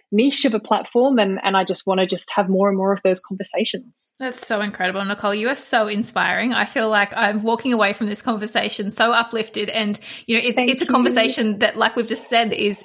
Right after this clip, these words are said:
Speaker 2: is a difficult conversation for many people to have. And, you know,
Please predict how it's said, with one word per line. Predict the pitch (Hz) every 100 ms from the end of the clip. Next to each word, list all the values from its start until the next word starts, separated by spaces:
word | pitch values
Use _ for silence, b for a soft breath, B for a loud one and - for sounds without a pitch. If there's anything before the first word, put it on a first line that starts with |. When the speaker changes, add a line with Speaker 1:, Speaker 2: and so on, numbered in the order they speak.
| -
Speaker 2:
is | 240
a | 226
difficult | 269 320 247 -
conversation | 226 226 214 269
for | 226
many | 196 196
people | 208 220 202
to | 220
have. | - 247 254
And, | 202 202
you |
know, | 208